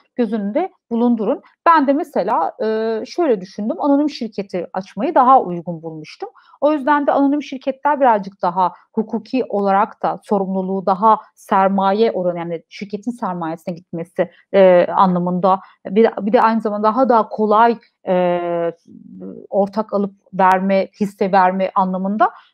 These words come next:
ben anonim şirkete geçtim. Ama tabii ki bunlar benim kendi hukuki görüşüm arkadaşlar. Ee, sizler de, e, nasıl bir senaryo çizilecekse sizin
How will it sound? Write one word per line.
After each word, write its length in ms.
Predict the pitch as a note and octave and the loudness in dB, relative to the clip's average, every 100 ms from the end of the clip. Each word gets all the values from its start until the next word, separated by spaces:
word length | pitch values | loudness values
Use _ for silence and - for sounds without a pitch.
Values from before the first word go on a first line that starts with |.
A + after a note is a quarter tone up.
| _ | _
ben 140 | D#4+ D#4+ | 2 4
anonim 300 | D4 D#4 D#4+ | 2 2 0
şirkete 380 | - - G3 E3+ | -8 -14 -12 -10
geçtim. 340 | E3+ - - | -10 -10 -8
Ama 180 | C#4 C#4 | -4 -2
tabii 240 | - D4 C4 | -4 -6 -8
ki 200 | F4 E4+ _ _ | -8 -10 _ _
bunlar 360 | D4 C4 B3+ B3 | 0 4 4 2
benim 280 | C4 C#4 - | 0 -2 -4
kendi 360 | C#4+ G3 G3+ | -2 -2 -4
hukuki 640 | D#4 C#4 - G#3 G#3+ E4+ A#3+ | -4 -6 -4 -8 -6 -6 -2
görüşüm 420 | A#3 F#3 - D#3+ | -2 -2 -10 -12
arkadaşlar. 560 | D#3 - D#3 - D4+ A4 _ _ - | -10 -8 -8 -6 -8 -8 _ _ -2
Ee, 380 | F#3+ F#3 F3+ - - | 0 2 0 -4 -10
sizler 460 | - G#3+ G3+ F#3 F#3 | -12 0 2 2 4
de, 260 | C4 B3+ - | 4 4 0
e, 140 | G3 | 0
nasıl 360 | A#3 A#3+ G#3+ F3+ | 0 -2 -6 -4
bir 120 | G#3 | -6
senaryo 520 | - G#3+ G#3+ A3+ G3+ | -2 0 4 4 2
çizilecekse 600 | F3+ - E3 D#3+ E3 - | -4 -12 -8 -6 -6 -10
sizin 320 | F#3 - F3+ | -20 -12 -12